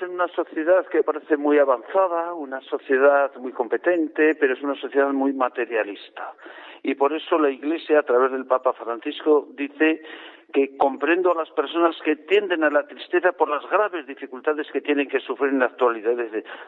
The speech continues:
falta la felicidad en muchas personas. Y esto se manifiesta en la tristeza, la pena, el desánimo, la ansiedad. Y por eso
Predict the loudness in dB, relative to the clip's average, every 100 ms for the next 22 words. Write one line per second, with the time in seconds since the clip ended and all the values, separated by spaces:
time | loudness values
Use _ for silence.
0 | -6 -2 -2 0 0 0 -4 -6 -6 -2
1 | 2 2 2 -2 -2 -2 -4 -2 -4 -2
2 | -4 -6 -12 -20 -20 -6 -4 -2 -2 -2
3 | -2 -2 -2 -2 0 0 0 -2 -6 -12
4 | 0 0 0 -2 -2 -2 0 2 2 0
5 | -4 -4 -2 0 -2 -2 -2 -2 -4 -4
6 | 2 2 2 -10 -20 -20 -18 -20 -10 -4
7 | 0 0 -2 0 2